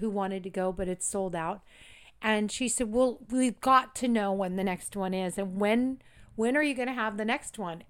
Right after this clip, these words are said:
And I gave them my most honest answer, which was, "I need to wait until I get a download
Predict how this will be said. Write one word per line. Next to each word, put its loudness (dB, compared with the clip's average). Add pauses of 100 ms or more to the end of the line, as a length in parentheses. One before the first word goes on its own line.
And 2
I 2
gave -4
them -2
my 0
most -2 (180)
honest -2
answer, -4 (640)
which -4
was, 0
"I 2
need 2
to 0
wait 0
until -2
I 0
get 0
a 0
download 0